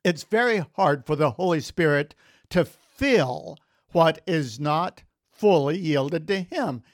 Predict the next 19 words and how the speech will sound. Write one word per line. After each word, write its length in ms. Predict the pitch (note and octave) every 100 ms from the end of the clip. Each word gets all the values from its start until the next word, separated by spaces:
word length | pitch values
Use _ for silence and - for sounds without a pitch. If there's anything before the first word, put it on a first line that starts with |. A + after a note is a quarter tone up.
| _ -
He 140 | A3+
may 220 | G3+ F3
live 300 | E3+ F3 D3
within 500 | D#3 D3+ - C4+ A3+
you, 320 | B2+ B2+ G3 _ _ _ _ _ -
but 180 | F3+
He 220 | D3 F3+ E3+
is 160 | B2+
in 160 | D#3 D3+
control. 800 | D#3+ D3+ - - A3+ B3 F3+ C#3
He 140 | C#3
must 440 | C#3 G3+ C4+ - -
be 120 | D#3
in 100 | D#3
control 520 | D3 D3 F3 G3 G#3+
of 120 | A3
all 220 | C4+ F#4+
of 160 | A#3 B2
you. 240 | C#3 B2